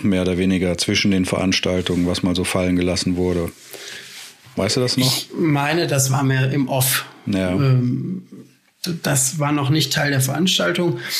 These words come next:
Speaker 2: Aber, also wir haben da als Bauingenieure, äh, beispielsweise auch ganz klassisch irgendwelche, äh, Heizungssysteme ausgelegt und irgendwelche
Speaker 1: Mhm.
Speaker 2: Rohrleitungen berechnet.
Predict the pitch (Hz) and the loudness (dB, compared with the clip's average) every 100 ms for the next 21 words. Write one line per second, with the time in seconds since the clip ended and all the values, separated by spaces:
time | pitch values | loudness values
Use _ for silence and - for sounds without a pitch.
0 | - - - _ _ _ _ - 147 151 | -2 -4 -10 _ _ _ _ -4 -2 0
1 | 147 147 143 139 143 - - - - - | 0 0 0 -2 -4 -8 -10 -10 -12 -12
2 | 208 196 180 - - - 135 147 196 190 | -4 -2 -2 -8 -2 2 2 2 2 0
3 | 151 - 151 214 165 180 175 180 165 175 | 0 -2 0 2 2 2 2 2 0 -2
4 | 131 165 147 143 131 - 302 214 151 160 | -4 -2 -2 -2 -4 -4 -4 -2 0 2
5 | - 131 147 147 147 143 143 147 - 160 | 4 4 4 2 0 -2 -4 -4 -4 -2
6 | 156 151 131 - 151 151 147 139 143 131 | 0 0 0 0 0 0 2 2 0 -2
7 | - - - _ 185 151 143 131 165 175 | -4 -14 -20 _ -2 0 2 2 2 2
8 | 139 131 135 - 160 160 156 156 - - | 0 0 0 0 0 2 0 -2 -4 -6
9 | 160 160 - 160 170 190 - - 160 156 | -2 -2 0 0 2 0 -4 -4 -2 0
10 | 147 135 143 131 165 156 135 135 147 147 | 2 2 4 2 2 0 0 0 0 -2
11 | 139 135 139 135 180 170 - | -4 -4 0 2 2 0 -2